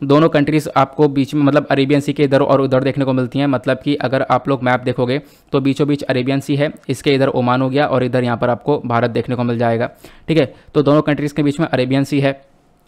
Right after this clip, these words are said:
दोनों कंट्रीज़ का जो ज्योग्राफिकल, हिस्टोरिकल और कल्चरल रिलेशंस है वो कहीं ना कहीं लिंक करता हुआ नजर आता है। प्लस सबसे बड़ी बात तो यह हुई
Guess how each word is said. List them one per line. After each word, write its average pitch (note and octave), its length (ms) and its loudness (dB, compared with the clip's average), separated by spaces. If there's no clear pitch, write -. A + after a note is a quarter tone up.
दोनों D#3 220 4
कंट्रीज़ D#3 400 0
का D3+ 140 4
जो D#3 160 2
ज्योग्राफिकल, C3+ 680 2
हिस्टोरिकल C#3+ 540 2
और C#3+ 220 4
कल्चरल C#3+ 400 0
रिलेशंस C#3 420 0
है C#3+ 60 4
वो C#3+ 120 0
कहीं C3+ 180 0
ना C3+ 60 0
कहीं C#3 180 0
लिंक C#3 240 0
करता C3+ 240 0
हुआ C3 120 0
नजर B2+ 180 0
आता B2 180 0
है। C3 160 -2
प्लस E3+ 280 4
सबसे E3 220 0
बड़ी E3+ 140 4
बात D#3+ 200 4
तो F3 60 0
यह E3 160 4
हुई D#3 260 2